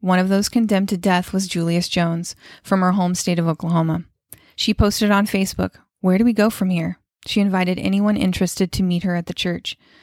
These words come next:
Much to her surprise, thirty people showed up and the Justice for Julius movement was born. By this time, Julius Jones wasn't a young man anymore and had been in prison for over twenty years. Despite his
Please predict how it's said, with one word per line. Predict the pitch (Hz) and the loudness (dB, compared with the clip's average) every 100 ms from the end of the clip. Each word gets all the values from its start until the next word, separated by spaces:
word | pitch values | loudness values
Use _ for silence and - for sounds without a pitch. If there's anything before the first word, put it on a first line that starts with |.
| - | 0
Much | 214 - | 2 4
to | 302 | 4
her | 285 | 4
surprise, | 277 269 220 220 220 | 2 0 2 2 0
thirty | - 214 220 | 0 2 2
people | 208 196 185 | -2 -4 -4
showed | - 180 | -2 -2
up | 175 180 | -2 -4
and | - 185 | -2 -2
the | 185 | 0
Justice | 202 196 - 226 | 0 -2 0 -2
for | 240 | -2
Julius | 190 190 180 185 - | -2 0 0 -2 -2
movement | 170 170 170 | -4 -4 -4
was | 180 170 | -4 -6
born. | 165 170 185 170 _ _ - | -6 -6 -6 -10 _ _ 0
By | 214 226 | 2 4
this | 254 277 | 4 2
time, | - 226 196 196 196 - _ _ | 0 0 0 0 -4 -8 _ _
Julius | 175 185 214 226 214 | -4 0 2 2 0
Jones | 214 196 196 190 | 0 2 2 -2
wasn't | 196 180 190 190 | -2 2 4 4
a | 190 | 2
young | 190 180 | 2 0
man | 180 185 | 0 0
anymore | 170 - - - _ - | 0 -2 -4 -6 _ -2
and | 196 | 2
had | 202 190 | 2 2
been | 202 | 0
in | 202 | 0
prison | 208 196 190 185 | 0 0 0 0
for | 196 | -2
over | 185 180 | -2 -2
twenty | 185 190 180 | -4 -2 -2
years. | 175 180 196 - - _ _ _ _ - | -2 -4 -8 -12 -18 _ _ _ _ -2
Despite | 220 - 214 233 | 0 2 2 4
his | 247 | 2